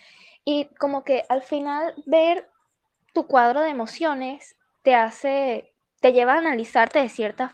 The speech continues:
forma a ti mismo y es bastante interesante. Realmente no conozco a profundidad el efecto que tienen las personas, pero a mí esa mierda me ayudó demasiado, además de que de cierta forma te ayuda a sentirte productivo, que, bueno, recuerden que ser productivo no es sinónimo de,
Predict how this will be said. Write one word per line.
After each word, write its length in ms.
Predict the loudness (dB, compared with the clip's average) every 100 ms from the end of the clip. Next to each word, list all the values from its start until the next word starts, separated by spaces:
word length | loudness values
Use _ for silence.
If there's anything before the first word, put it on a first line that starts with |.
| _
forma 340 | -2 -2 -4
a 100 | -4
ti 140 | -6 -6
mismo 360 | -4 -6 -6
y 100 | -2
es 180 | -2 -4 -12 _ -4
bastante 440 | -2 -2 -6 -6
interesante. 540 | -6 -6 -6 -4 0 -2 -4 -20 0
Realmente 540 | 2 2 -2 -4 -6
no 300 | -4 -2 -2
conozco 440 | 0 -2 -2 0 0
a 60 |
profundidad 600 | 0 -4 -8 -4 0 2
el 120 | 4 2
efecto 360 | 0 -6 -6
que 100 | -6
tienen 220 | -6 -8
las 100 | -8
personas, 320 | -8 -8 -10 -8
pero 140 | -8
a 20 |
mí 120 | -6 -10
esa 180 | -10
mierda 240 | -6 -4 -4
me 100 | -6
ayudó 240 | -4 -2
demasiado, 600 | -2 -4 -6 -2 0 0 -4 _ _ -20 -12 -4
además 340 | -2 -2 -4
de 120 | -4 -2
que 100 | 0
de 120 | -2
cierta 360 | -2 -4 -6
forma 360 | -8 -6 -4 -4
te 80 | -2
ayuda 280 | -2 0 -2
a 40 | -4
sentirte 460 | -10 -10 -8 -8
productivo, 560 | -4 -4 -4 -6 -6 -6 -8 _
que, 240 | -4 -4 -2
bueno, 280 | -4 -6 -6
recuerden 520 | -8 -4 -4 -4 -8
que 380 | -4 -2 -4 -8 _ _ _ _ _
ser 240 | -2 0
productivo 460 | 2 0 0 -2 0
no 120 | -2
es 80 | -4
sinónimo 540 | -6 -4 -4 -4 -4
de, 380 | -4 -4 -6 -12